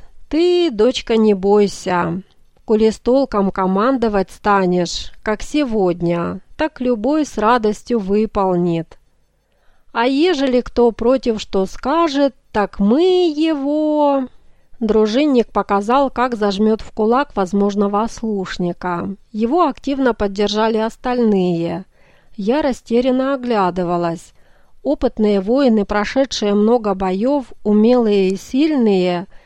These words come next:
признавали мое старшинство над собой. Так не бывает. Хотелось потрясти головой, чтобы проснуться. Вперед протолкнулся молодой дружинник, когда-то утверждавший, что я ну просто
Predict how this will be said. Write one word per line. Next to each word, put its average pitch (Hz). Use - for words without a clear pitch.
признавали 220
мое 240
старшинство 240
над 277
собой. 220
Так 277
не 285
бывает. 220
Хотелось 269
потрясти 233
головой, 220
чтобы 214
проснуться. 196
Вперед 240
протолкнулся 220
молодой 196
дружинник, 196
когда-то 196
утверждавший, 202
что -
я 302
ну 247
просто 220